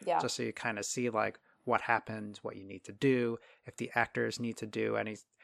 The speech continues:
Speaker 2: anything to make a technical effect work, or if they have
Speaker 1: Mm-hmm.
Speaker 2: to, like, uh, you know, break open a blood bag or open a pocket on their shirt or, uh, uh,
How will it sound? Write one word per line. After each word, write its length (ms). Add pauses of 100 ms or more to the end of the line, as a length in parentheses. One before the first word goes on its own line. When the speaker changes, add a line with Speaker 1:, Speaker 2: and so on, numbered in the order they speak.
(140)
Speaker 2:
anything 380
to 100
make 260
a 260
technical 540
effect 380
work, 480
or 120
if 80
they 100
have 200
Speaker 1:
Mm-hmm. 80
Speaker 2:
to, 60
like, 320 (320)
uh, 380
you 140
know, 180 (400)
break 240
open 260
a 60
blood 380
bag 520
or 300
open 220
a 80
pocket 400
on 100
their 140
shirt 440
or, 360
uh, 580
uh, 240